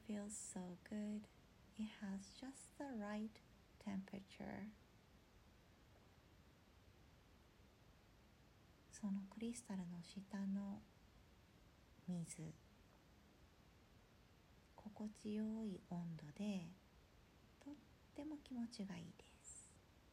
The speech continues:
The soft sunlight is reflected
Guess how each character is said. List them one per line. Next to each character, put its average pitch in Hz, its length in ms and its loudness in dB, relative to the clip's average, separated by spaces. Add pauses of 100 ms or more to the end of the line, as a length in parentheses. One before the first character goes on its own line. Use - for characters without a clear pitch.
(3500)
The 202 80 4
soft - 680 0
sunlight 196 760 6 (100)
is 190 200 0
reflected 190 720 2